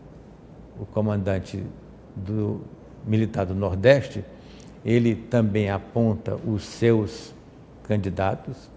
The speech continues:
ele vai apontando, sai da região, vai para o Comando Militar do Nordeste, sai do Comando Militar do Nordeste para o gabinete do comandante do Exército.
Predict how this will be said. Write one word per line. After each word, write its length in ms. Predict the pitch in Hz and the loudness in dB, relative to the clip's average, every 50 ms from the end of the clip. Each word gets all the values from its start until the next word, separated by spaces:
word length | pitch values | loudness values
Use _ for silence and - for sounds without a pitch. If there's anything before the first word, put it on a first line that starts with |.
| - - - - - - | -20 -20 -20 -20 -12 -8
ele 160 | - 98 98 | -6 -4 -2
vai 140 | 87 104 120 | 0 2 2
apontando, 640 | 127 123 - 151 147 - - 117 110 101 92 - - | 2 4 2 2 0 2 2 0 0 0 0 -4 -6
sai 320 | - - - 123 123 117 | -8 -2 2 4 4 4
da 140 | 107 113 107 | 4 2 0
região, 580 | 98 98 110 120 95 98 117 123 139 147 147 - - - - - - - - | 0 0 0 0 0 0 0 0 0 -2 -4 -6 -12 -16 -20 -20 -18 -14 -10
vai 240 | 98 95 107 107 104 | -4 0 2 2 0
para 320 | - - - 113 107 104 | 0 0 0 0 2 2
o 40 | 98 | 0
Comando 400 | - - 107 104 104 104 104 98 | -2 -2 -2 0 0 0 0 0
Militar 340 | 98 95 90 - - 107 104 | -2 -4 -4 -2 0 0 0
do 100 | 101 107 | 0 0
Nordeste, 640 | 113 123 117 104 110 113 135 143 139 131 - - - - - - - - - - | 0 0 0 -2 -2 0 2 2 2 0 -2 -6 -12 -12 -14 -20 -20 -20 -20 -18
sai 340 | - - - - 127 120 113 | -16 -16 -4 0 2 2 2
do 140 | 107 104 107 | 2 0 -4
Comando 520 | - - 110 110 110 104 104 95 104 107 | -4 0 2 2 2 2 2 0 -2 -2
Militar 420 | 101 107 104 101 92 - - 107 98 | -2 -2 -4 -4 -2 0 0 0 0
do 120 | 98 101 | 0 -2
Nordeste 640 | 104 107 90 87 98 101 113 123 117 - - 123 117 - - - - - - - - - - - | -4 -4 -4 -4 0 2 2 2 2 0 -4 -8 -10 -10 -14 -20 -20 -20 -20 -20 -20 -20 -6 -2
para 480 | 117 113 113 110 110 110 107 104 - - - - - - - - - | 0 2 2 4 2 2 2 0 -4 -10 -16 -18 -20 -20 -16 -8 -4
o 400 | 107 104 104 107 104 104 104 - - - - - - - - | -2 0 0 0 0 0 -2 -4 -8 -14 -20 -20 -20 -16 -12
gabinete 960 | - 98 104 107 101 92 104 101 101 101 107 110 104 - - - - 92 92 98 - - - - - - | -4 0 2 2 2 2 0 0 2 4 4 4 2 0 -4 -8 -6 -6 -6 -8 -10 -16 -20 -20 -14 -10
do 260 | 104 98 92 110 107 | -8 -4 -2 -2 -2
comandante 720 | 107 - 120 110 107 101 92 90 92 104 107 104 - 104 | 0 0 0 2 2 2 0 0 2 2 0 0 -2 -4
do 160 | 101 98 98 | -2 0 0
Exército. 500 | 95 80 80 87 82 82 - - - | 0 0 -2 -4 -4 -4 -8 -14 -18